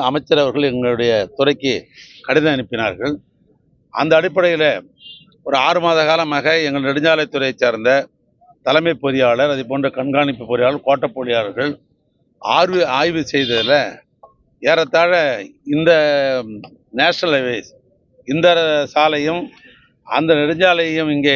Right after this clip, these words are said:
இணைக்கிற பொழுது நாலு கிலோமீட்டர் வந்து தூரம் வந்து இந்த நாலு புள்ளி ஆறு கிலோமீட்டர் தூரம் முழுமையாக இந்த சாலை. இதுல இந்த பகுதியிலேருந்து அந்த பகுதிக்கு போகிற பொழுது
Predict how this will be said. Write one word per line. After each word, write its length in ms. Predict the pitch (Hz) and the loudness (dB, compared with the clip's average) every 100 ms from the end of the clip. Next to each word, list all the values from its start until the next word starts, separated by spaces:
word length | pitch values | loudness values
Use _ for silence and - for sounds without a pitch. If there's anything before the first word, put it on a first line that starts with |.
| 127 | 0
இணைக்கிற 380 | 127 156 160 151 | 0 -2 0 -2
பொழுது 340 | 131 147 143 143 120 _ _ _ _ - - | 0 -2 2 2 0 _ _ _ _ -20 -8
நாலு 360 | 123 151 190 180 165 156 147 - | 0 2 4 2 2 2 -2 -2
கிலோமீட்டர் 580 | 165 175 160 123 151 139 131 | 2 2 0 -2 0 0 0
வந்து 280 | 127 151 151 131 | 0 0 0 0
தூரம் 340 | 135 143 135 | 0 2 0
வந்து 200 | 123 139 139 123 113 95 - _ _ - - | 0 0 0 0 -2 -4 -10 _ _ -20 -10
இந்த 220 | 135 135 127 117 110 92 95 104 | -2 2 4 2 0 -4 -10 -2
நாலு 260 | 127 160 | 0 0
புள்ளி 220 | 139 143 131 | -2 0 2
ஆறு 240 | 120 127 | 2 0
கிலோமீட்டர் 520 | 113 123 120 101 107 | -2 -6 -6 -8 -4
தூரம் 240 | 113 131 165 _ _ _ _ | 0 0 -2 _ _ _ _
முழுமையாக 460 | - 139 147 135 127 | -2 0 2 0 -2
இந்த 100 | 120 | -6
சாலை. 300 | - 104 92 - _ _ _ _ _ _ _ _ _ _ _ | -4 -4 -4 -12 _ _ _ _ _ _ _ _ _ _ _
இதுல 180 | - 185 160 156 185 - _ _ - _ _ - - | -4 0 2 0 -4 -12 _ _ -20 _ _ -18 -8
இந்த 200 | 143 185 | 0 0
பகுதியிலேருந்து 520 | 160 180 190 196 180 | 2 0 0 0 0
அந்த 160 | 151 165 | 2 -2
பகுதிக்கு 440 | 170 175 175 147 | 0 -2 -2 -2
போகிற 300 | 139 156 147 131 | 0 0 0 -2
பொழுது 380 | 123 117 127 | -4 -2 0